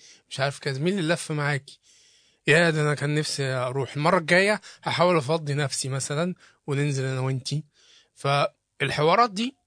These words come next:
تفتح اليوم لحتة كويسة. أنت يا ابني عندك إيه بعد كده؟ لو أنت عندك نشاط، آه، سباحة، كاراتيه، أي حاجة أنت واخد عليه، طب، آه،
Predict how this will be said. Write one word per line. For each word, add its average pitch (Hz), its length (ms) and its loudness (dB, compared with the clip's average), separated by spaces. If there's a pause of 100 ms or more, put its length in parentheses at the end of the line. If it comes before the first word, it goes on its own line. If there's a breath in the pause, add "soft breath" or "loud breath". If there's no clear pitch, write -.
(680)
تفتح 214 360 0
اليوم 214 340 -4 (640)
لحتة 175 500 -2 (140)
كويسة. 113 560 -6 (1080 soft breath)
أنت 233 200 2
يا 190 200 4
ابني 196 180 0
عندك 165 380 0
إيه 147 160 -2
بعد 123 200 -4
كده؟ 120 260 -8 (1160)
لو 180 180 4
أنت 247 140 -2
عندك 214 360 4
نشاط، 156 580 -2 (1400)
آه، 127 160 2
سباحة، 185 560 4
كاراتيه، 165 640 -2
أي 147 200 -2
حاجة 151 360 -2
أنت 135 220 -6
واخد 139 280 -4
عليه، 214 300 -6
طب، 165 360 0
آه، 147 400 0